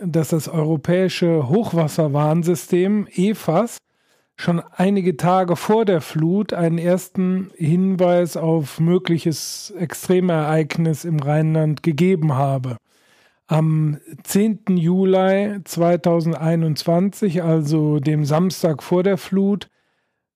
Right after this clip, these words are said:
habe das Warnsystem für das Rheinbecken ein Hochwasser, das einmal in zwanzig Jahren auftritt, mit einer Wahrscheinlichkeit von zweiundzwanzig Prozent prognostiziert. Auch der Wetterexperte Jörg Kachelmann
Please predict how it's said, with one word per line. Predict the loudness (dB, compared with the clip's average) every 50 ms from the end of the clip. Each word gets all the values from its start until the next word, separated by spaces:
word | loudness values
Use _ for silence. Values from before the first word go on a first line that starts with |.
| _ _
habe | 0 2 2 4 4
das | 2 2 0 -2 -4 -4 -2
Warnsystem | 0 2 2 2 2 0 -2 -4 -6 -4 -2 0 0 2 2 2 0 -2 -4 -8 -10
für | -4 -2 0
das | 0 0 0 0 -2 -2 0
Rheinbecken | 2 2 2 2 2 0 0 -2 -2 -2 _ -4 -2 -2 -2
ein | -2 -2 -2 0 0 0 -2 -2 -4 -6 -12 -20 -20 -16 -6
Hochwasser, | -2 0 2 2 0 0 0 0 2 2 2 0 0 2 2 2 2 0
das | 0 0 -2 -2 -2
einmal | 0 0 2 2 2 2 2 2
in | 0 -2 -2
zwanzig | 0 0 0 0 0 0 -2 -2 0
Jahren | 2 2 4 2 2 0 -2
auftritt, | -2 -2 0 0 0 -2 -4 -10 -4 -2 -2 -2 -2 -6 -14 _ -20 -20 -20 -20 -20 -20 -20 _ _ _
mit | -4 -2 0
einer | 0 0 2 2 2 2
Wahrscheinlichkeit | 0 2 2 2 2 2 2 0 -2 -2 0 2 2 4 2 2 0 -4
von | -10 -12 -6 -2 0 0 2 2 0 -2 -4 -8 _ _ -20 -16 -12
zweiundzwanzig | -4 0 0 2 2 2 0 0 -2 -2 0 0 -2 -2 -2 -2 -2 -2 -4 -4
Prozent | -2 -2 -2 0 2 2 2 2 2 -2 -6 -12 _ -6
prognostiziert. | -2 0 0 0 0 -2 -2 0 0 -2 -2 -4 -4 -4 -4 -2 0 0 0 -2 -4 -6 -10 -18 _ _ _ -20 -20 _ _ _
Auch | 0 0 0 0 0
der | 0 2 2 2 2 2
Wetterexperte | 2 2 4 2 2 2 2 -2 -4 -2 0 0 2 2 2 0 0
Jörg | 2 2 2 2 0 0
Kachelmann | -2 -2 0 0 0 0 0 0 0 0 0 0 -2 -4